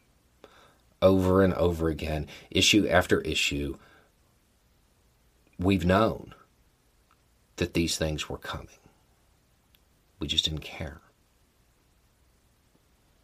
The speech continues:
The American people, I know that there are individuals who say, "I've been, you know, I've been in the fight against climate change for twenty years,"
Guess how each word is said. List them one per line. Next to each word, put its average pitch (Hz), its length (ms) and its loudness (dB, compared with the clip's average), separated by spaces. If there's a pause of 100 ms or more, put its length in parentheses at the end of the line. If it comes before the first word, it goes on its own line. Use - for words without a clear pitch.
(640)
The 73 120 -4
American 95 520 0
people, - 540 -10 (1200)
I - 80 -6
know 78 320 -2
that 76 160 -4
there 78 140 0
are 80 80 2
individuals 73 720 -4
who 73 140 -4
say, 78 240 -6
"I've 85 300 -2
been, 120 120 0
you 78 80 -8
know, 69 80 -6
I've 87 140 0
been 78 120 0
in 76 160 -4
the 69 80 -8
fight 80 220 2
against 78 220 -2
climate 87 360 0
change 78 260 -4
for 80 100 -10
twenty 92 280 0
years," 90 380 0